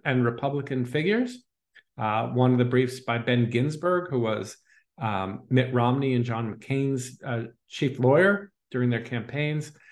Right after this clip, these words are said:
Uh, you've got kind of a wide array of people. And the, the other briefs that I think are going to be really important are the historian briefs.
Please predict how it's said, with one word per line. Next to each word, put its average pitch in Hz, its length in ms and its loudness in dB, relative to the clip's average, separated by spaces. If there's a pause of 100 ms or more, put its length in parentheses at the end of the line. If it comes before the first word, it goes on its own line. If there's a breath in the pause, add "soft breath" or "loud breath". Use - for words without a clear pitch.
(300 soft breath)
Uh, 135 340 2 (200)
you've 160 220 -4
got 185 340 4
kind 170 160 0
of 143 80 0
a 147 60 4
wide 143 520 4
array 123 640 0
of 131 160 -10
people. 156 300 -4
And 156 140 4
the, - 60 2
the 185 160 6
other 220 360 4
briefs 175 260 2
that 156 120 0
I 139 60 2
think 147 220 -4
are 147 80 -2
going 139 240 0
to - 60 -14
be 139 80 -2
really 131 260 0
important 170 480 -2 (340 soft breath)
are 143 120 4
the 147 80 4
historian 160 640 2
briefs. - 440 -12